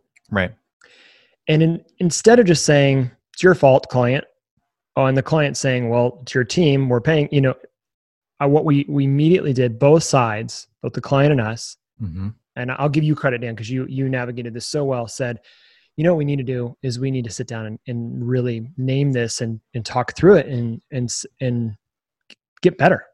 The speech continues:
Speaker 2: close the
Speaker 1: Right.
Speaker 2: gap." I think we
Speaker 1: Right.
Speaker 2: talked about that last week. Close the gap.
Speaker 1: Mm-hmm.
Speaker 2: And then go, "Okay, it doesn't mean it's gonna be fixed overnight, but how do we get better
Speaker 1: Mm-hmm.
Speaker 2: so that we can continue to work together? Because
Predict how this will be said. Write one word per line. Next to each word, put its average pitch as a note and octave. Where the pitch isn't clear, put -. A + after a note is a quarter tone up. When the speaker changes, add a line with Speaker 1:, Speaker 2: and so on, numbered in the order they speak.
Speaker 2:
close F3+
the E3+
Speaker 1:
Right. D3+
Speaker 2:
gap." -
I B2
think C#3
we C#3
Speaker 1:
Right. G2+
Speaker 2:
talked D3
about C3+
that C3
last B2
week. A#2
Close D3
the C#3+
gap. A#2+
Speaker 1:
Mm-hmm. F#2+
Speaker 2:
And D3
then E3
go, A#2+
"Okay, A#2+
it C#3+
doesn't C#3+
mean F#3
it's G3+
gonna G#3
be G#3
fixed -
overnight, C#3
but C#3
how C3+
do C#3+
we C#3+
get D3
better A#2+
Speaker 1:
Mm-hmm. F2+
Speaker 2:
so D3
that C3
we B2+
can B2
continue B2+
to B2
work A#2+
together? A2+
Because A#2